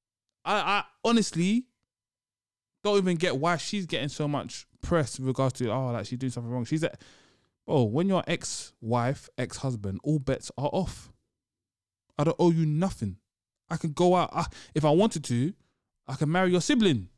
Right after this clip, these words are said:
That's, that's a you problem. I don't agree with it, but that's a you problem. It's not, it's, so I don't understand this whole, like, "Oh, like, she owes Scottie Pippen some respect." No, she don't. She owe him nothing. That, and that's, that's,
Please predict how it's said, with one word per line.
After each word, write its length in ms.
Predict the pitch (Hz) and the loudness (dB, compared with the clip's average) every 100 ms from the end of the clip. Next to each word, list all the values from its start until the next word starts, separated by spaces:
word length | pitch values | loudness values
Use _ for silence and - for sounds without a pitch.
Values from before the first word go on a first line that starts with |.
| _ _ - | _ _ -6
That's, 180 | 226 - | -6 -4
that's 240 | 175 247 | -4 0
a 40 | 139 | 0
you 280 | 139 240 269 | 6 6 6
problem. 480 | 175 131 113 92 - _ _ _ | 4 2 2 -2 -12 _ _ _
I 160 | - 156 | -4 0
don't 160 | 208 | 2
agree 320 | 151 135 220 180 | 0 2 2 2
with 120 | 131 | 0
it, 120 | 127 | -2
but 120 | 135 | 0
that's 160 | 196 208 | 0 0
a 60 | 135 | 0
you 220 | 147 240 | 6 4
problem. 420 | - 127 117 92 - _ _ _ _ _ _ - | 4 0 0 -2 -8 _ _ _ _ _ _ -20
It's 160 | - | -10
not, 220 | 120 165 143 | -6 -4 -6
it's, 220 | - 120 - - | -8 -12 -14 -4
so 480 | 156 147 143 135 - _ - - | 2 6 6 4 -2 _ -20 -10
I 40 | 180 | -4
don't 80 | 185 | -2
understand 360 | 175 175 160 | 0 0 2
this 100 | 143 | 0
whole, 280 | 156 147 143 | 0 2 2
like, 240 | 131 117 - _ _ _ _ _ _ 143 | 0 -4 -10 _ _ _ _ _ _ -4
"Oh, 260 | 143 139 | 0 0
like, 340 | 127 123 120 107 | 0 0 -2 -6
she 240 | - 147 - | -6 -4 -4
owes 640 | 127 135 131 123 117 - _ _ _ _ _ - | 0 0 2 0 -4 -14 _ _ _ _ _ -18
Scottie 300 | - 156 120 | -10 -8 -6
Pippen 240 | 147 123 | -4 -4
some 200 | 110 127 | -6 -6
respect." 300 | 120 - 185 | -6 -8 -10
No, 100 | 320 | -8
she 100 | 349 - | -10 -6
don't. 240 | 359 320 | -4 -4
She 80 | 240 | -4
owe 140 | 269 277 | -4 -2
him 100 | 262 | -2
nothing. 240 | 285 190 | -2 -4
That, 120 | 214 | -2
and 100 | 208 | -2
that's, 140 | 226 - | -2 -4
that's, 320 | - 160 - | -10 -10 -10